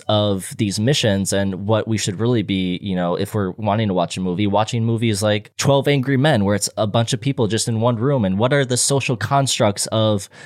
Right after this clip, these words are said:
being together for a certain set of time and what that does to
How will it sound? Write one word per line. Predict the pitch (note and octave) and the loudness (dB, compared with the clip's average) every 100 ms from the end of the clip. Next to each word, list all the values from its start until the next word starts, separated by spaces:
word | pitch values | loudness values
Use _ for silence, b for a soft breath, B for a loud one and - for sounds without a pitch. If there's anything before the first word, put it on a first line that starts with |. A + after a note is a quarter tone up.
| B - | B 0
being | C3+ C3+ | 2 2
together | B2 A#2+ B2+ B2 G#2 G2 | 0 2 2 4 2 0
for | - G#2+ G#2 G2+ G2 - | 0 2 2 2 -2 -2
a | A2 | -2
certain | - C3+ A2 A2 A2 - | 2 0 0 -2 -6 -6
set | - C3 G#2+ | 0 2 0
of | |
time | - C#3+ C#3+ A#2 A2 | -2 0 2 2 2
and | G#2 G#2+ | 0 0
what | A#2+ - | 0 0
that | A2+ - | -2 2
does | B2 A#2+ G2+ - | 2 2 0 -2
to | B2 A2 G#2 | 0 2 2